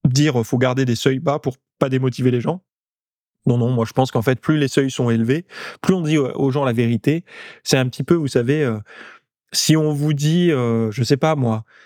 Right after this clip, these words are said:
euh, faut, faut, le, le, le,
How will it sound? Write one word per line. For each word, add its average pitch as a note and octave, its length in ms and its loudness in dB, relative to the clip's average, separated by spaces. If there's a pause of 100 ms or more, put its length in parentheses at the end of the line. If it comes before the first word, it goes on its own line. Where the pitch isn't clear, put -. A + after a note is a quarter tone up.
(360)
euh, G#1+ 500 -4
faut, C3 400 0
faut, B2 840 -2
le, B2+ 320 2
le, C3+ 280 0
le, C3+ 240 2